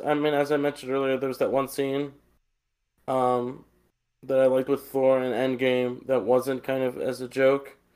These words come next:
Um, but other than that, um,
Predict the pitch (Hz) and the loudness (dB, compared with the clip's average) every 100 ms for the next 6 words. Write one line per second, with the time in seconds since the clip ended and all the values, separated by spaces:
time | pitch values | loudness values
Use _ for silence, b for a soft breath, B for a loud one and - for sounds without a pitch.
0 | _ _ _ _ _ 127 127 123 123 127 | _ _ _ _ _ 0 4 4 2 -2
1 | - - 131 131 131 131 131 127 127 131 | -6 2 4 6 2 -2 0 2 2 0
2 | - 107 117 120 120 120 120 123 | -4 -4 0 2 2 2 -2 -8